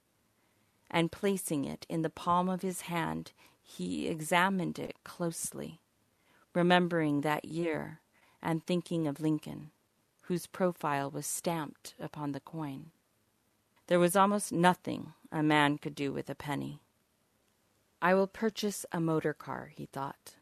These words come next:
"I will dress myself in the fashion of a fop, visit the hotel strumpets,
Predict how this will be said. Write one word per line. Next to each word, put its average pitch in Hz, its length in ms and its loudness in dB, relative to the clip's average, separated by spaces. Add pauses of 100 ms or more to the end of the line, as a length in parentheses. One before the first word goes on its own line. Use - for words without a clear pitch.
(360)
"I 156 120 2
will 160 140 2
dress 185 480 2
myself 165 540 -2
in 151 100 -2
the 147 100 -2
fashion 156 640 -4
of 139 140 -6
a 139 80 -4
fop, - 540 -10 (680)
visit 170 380 -2 (120)
the 160 120 0
hotel 156 560 -2
strumpets, - 1000 -8